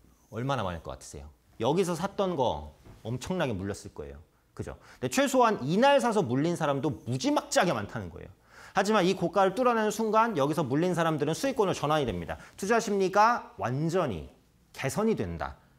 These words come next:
그 개선되는 초입 구간이다. 종가까지 지켰으니까. 털 사람들은 다 털었어요. 하지만 그럼에도 불구하고 종가 위에 주가가 있다는 건 새로운 힘의 개입. 이제부터는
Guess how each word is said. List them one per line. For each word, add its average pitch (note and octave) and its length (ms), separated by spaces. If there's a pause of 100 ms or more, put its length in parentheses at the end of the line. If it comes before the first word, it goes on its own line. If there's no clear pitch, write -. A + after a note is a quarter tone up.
(100)
그 F3+ 140
개선되는 F#3 560
초입 E4+ 360
구간이다. A2 520 (1080)
종가까지 G3+ 560
지켰으니까. G#2 680 (1400)
털 B3 140
사람들은 F3+ 360
다 - 120
털었어요. D3+ 400 (600)
하지만 A#3+ 320
그럼에도 A3 440
불구하고 D3 800 (920)
종가 D3 340
위에 D3 260
주가가 A2+ 320
있다는 F#2 360
건 D2 180 (600)
새로운 G#3 420
힘의 D#3+ 300
개입. F2 320 (500)
이제부터는 F#3+ 800